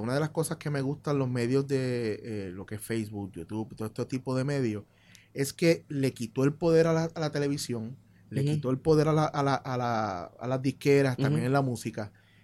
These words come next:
Speaker 1: y tú puedes crear tu comedia. Por
Speaker 2: Ujú.
Speaker 1: eso es que hoy en día se pueden ver tantos estilos diferentes
Speaker 2: Ujú.
Speaker 1: porque no está controlado por el
Speaker 2: Claro,
Speaker 1: medio.
Speaker 2: claro.
Speaker 1: Antes era, tú te paras aquí y tú ni pa'l carajo te atreves a hacer otra cosa, porque decías, "Me
Speaker 2: Ajá.
Speaker 1: van a votar", y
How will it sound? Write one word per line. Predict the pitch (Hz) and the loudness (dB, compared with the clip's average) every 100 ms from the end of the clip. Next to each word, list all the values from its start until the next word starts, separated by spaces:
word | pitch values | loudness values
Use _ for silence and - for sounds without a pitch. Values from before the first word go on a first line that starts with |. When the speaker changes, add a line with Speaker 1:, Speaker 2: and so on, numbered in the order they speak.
| _ _ _ _ - | _ _ _ _ -6
Speaker 1:
y | 143 | -6
tú | 160 151 | -4 -2
puedes | 180 180 - | 2 2 0
crear | 170 170 175 180 _ _ _ _ _ _ - | 0 2 2 0 _ _ _ _ _ _ -2
tu | 139 | 0
comedia. | 127 120 170 143 87 - - | 2 4 6 4 0 -10 -2
Por | 120 | 2
Speaker 2:
Ujú. | 120 | 2
Speaker 1:
eso | 120 165 | 6 8
es | 180 - | 8 6
que | 180 156 | 4 6
hoy | 160 | 8
en | 180 190 | 4 2
día | 214 165 - | 2 2 -2
se | - 120 | -6 -2
pueden | 117 127 156 | 0 2 4
ver | 170 | 2
tantos | - 156 135 - 165 | 2 -2 -2 0 -2
estilos | 165 - 175 170 | -2 -2 0 0
diferentes | 165 - 180 208 196 139 127 | 0 0 2 0 0 -2 -2
Speaker 2:
Ujú. | 127 | 2
Speaker 1:
porque | 131 151 113 | 2 2 -2
no | 113 | -4
está | - 139 | -2 0
controlado | 156 156 - 131 117 120 147 196 135 | 2 0 0 2 4 6 8 8 6
por | 110 | 2
el | 113 | 2
Speaker 2:
Claro, | 117 113 | 4 2
Speaker 1:
medio. | 95 78 - | 0 -8 -8
Speaker 2:
claro. | 117 117 107 | -2 -2 0
Speaker 1:
Antes | 131 139 185 | 0 4 8
era, | 214 208 - - - | 10 8 4 -20 -6
tú | 127 | -2
te | 139 | 0
paras | 139 185 190 | 2 4 6
aquí | 190 220 226 | 4 4 2
y | 131 | 0
tú | 110 104 | -6 -6
ni | 127 | -4
pa'l | 143 - | -4 -4
carajo | 120 110 113 | -2 -2 0
te | 143 | 2
atreves | 147 147 151 | 6 8 10
a | |
hacer | 151 160 | 10 10
otra | 160 160 | 10 12
cosa, | 196 190 | 10 10
porque | 147 135 | 8 10
decías, | 131 | 8
"Me | 127 | 8
Speaker 2:
Ajá. | 117 | 6
Speaker 1:
van | 123 | 6
a | |
votar", | 143 143 180 165 | 4 8 10 8
y | 131 | 4